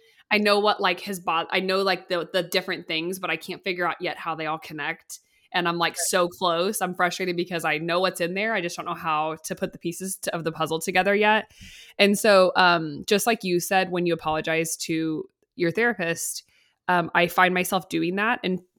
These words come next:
Speaker 1: and she re-, reassures me that I don't have to apologize because that's, like, the place to say those things and get them out on the table. And a lot of times we're just bottling things up inside of us.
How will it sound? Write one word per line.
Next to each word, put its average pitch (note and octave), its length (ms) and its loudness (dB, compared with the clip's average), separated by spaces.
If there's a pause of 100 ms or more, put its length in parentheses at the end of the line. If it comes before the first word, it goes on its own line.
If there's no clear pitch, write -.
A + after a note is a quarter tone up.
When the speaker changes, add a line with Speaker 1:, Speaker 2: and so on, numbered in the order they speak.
(160)
Speaker 1:
and F#3 140 -2
she A3 240 -2
re-, F#3+ 220 2
reassures F#3 480 -2
me F#3 120 -2
that F3 200 0
I F3+ 80 0
don't F3+ 160 2
have G#3 180 -2
to A#3+ 60 0
apologize D#3 560 0
because E3 280 -2
that's, D#3 260 0
like, D#3+ 200 -2
the D#3+ 60 -4
place D#3 360 0
to G3+ 300 4
say E3 220 4
those D#3+ 260 2
things D#3+ 380 0
and E3+ 100 0
get E3 140 4
them E3 140 0
out D#3+ 180 2
on E3 80 2
the D#3+ 80 -2
table. E3+ 480 0 (320)
And G#3+ 140 4
a G3 40 6
lot F3 180 8
of G3+ 60 -4
times A3+ 220 4
we're A3 100 6
just F3+ 200 -4
bottling D#3+ 420 4
things D#3+ 240 0
up D3+ 240 0
inside D3 400 0
of E3 100 0
us. F#3+ 360 2